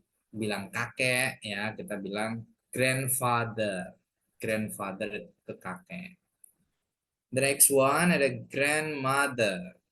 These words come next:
Grandmother itu nenek. Grandfather kakek, grandmother nenek, grandparents kakek nenek. Keduanya ya.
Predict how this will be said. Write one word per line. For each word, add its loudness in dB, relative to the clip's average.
Grandmother 0
itu -6
nenek. -6
Grandfather 2
kakek, -2
grandmother 0
nenek, -2
grandparents 2
kakek -6
nenek. -8
Keduanya -2
ya. 0